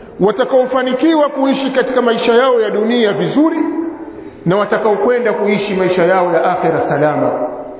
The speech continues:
Mnaikumbuka hadithi ya Muadh ibn Jabal radhiyallahu anhu, wal hadithu muttafaqun alayhi. Mtume anatembea na Muadh ibn Jabal barabarani, amembeba kwenye kipando chake,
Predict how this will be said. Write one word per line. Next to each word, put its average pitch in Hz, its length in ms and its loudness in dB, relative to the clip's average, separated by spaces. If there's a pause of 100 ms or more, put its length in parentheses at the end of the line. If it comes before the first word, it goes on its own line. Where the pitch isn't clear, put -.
(460)
Mnaikumbuka 190 720 2 (120)
hadithi 175 460 0 (800)
ya 170 140 2
Muadh 180 460 0
ibn 165 260 0
Jabal 170 320 2 (720)
radhiyallahu 180 760 0
anhu, 170 600 -2 (560)
wal 170 160 2
hadithu 175 420 0
muttafaqun 175 640 0
alayhi. 165 440 0 (720)
Mtume 214 380 2
anatembea 190 540 2
na 180 100 -2
Muadh 175 400 0
ibn 165 220 0
Jabal 160 320 2 (1040)
barabarani, 196 760 0 (600)
amembeba 233 720 2
kwenye 208 240 -2
kipando 190 400 0
chake, 240 420 0